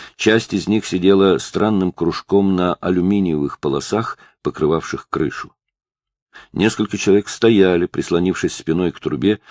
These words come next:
и засунув руки в карманы своих черных комбинезонов. Все выглядели замерзшими и разочарованными. "Роза и Роберт принесли нам новые сведения.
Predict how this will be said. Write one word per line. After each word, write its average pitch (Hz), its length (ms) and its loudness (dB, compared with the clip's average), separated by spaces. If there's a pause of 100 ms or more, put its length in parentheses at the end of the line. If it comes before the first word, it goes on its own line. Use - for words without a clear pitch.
(160)
и - 100 2
засунув 107 560 2
руки 110 220 -2
в 104 100 -4
карманы 95 500 2
своих 87 300 -2
черных 90 460 -2
комбинезонов. 76 760 -4 (560)
Все - 280 2
выглядели 69 520 -2
замерзшими 101 960 -4 (300)
и 92 100 2
разочарованными. 67 960 -4 (1120)
"Роза 85 580 4
и 87 220 0
Роберт 104 560 2
принесли 87 500 0
нам 98 240 2
новые 98 300 2
сведения. 69 500 0